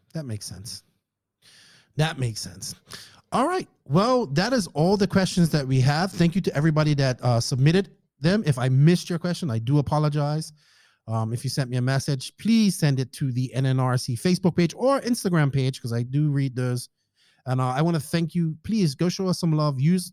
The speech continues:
use, show Beach R C some love. If you can, use our affiliate link, which is posted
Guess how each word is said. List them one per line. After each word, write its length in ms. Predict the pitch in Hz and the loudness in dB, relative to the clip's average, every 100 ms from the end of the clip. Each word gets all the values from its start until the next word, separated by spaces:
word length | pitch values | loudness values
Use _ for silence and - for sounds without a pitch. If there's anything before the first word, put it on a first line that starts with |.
| - | -6
use, 280 | 139 185 185 | -2 -2 -2
show 280 | - 190 | 0 2
Beach 240 | 185 202 185 | 2 0 0
R 120 | 165 | 0
C 200 | - 170 | 2 0
some 200 | - 143 | 2 2
love. 300 | 135 135 127 _ _ _ _ | 4 2 -2 _ _ _ _
If 120 | 123 - | -4 0
you 60 | |
can, 340 | 180 180 170 151 | 2 2 4 6
use 240 | 175 185 | 6 6
our 140 | 175 | 2
affiliate 480 | 151 - 185 175 - | 0 2 4 4 2
link, 180 | 156 147 | -2 -2
which 140 | 139 | -4
is 60 | 117 | -4
posted 500 | - 160 151 156 | 0 2 2 -2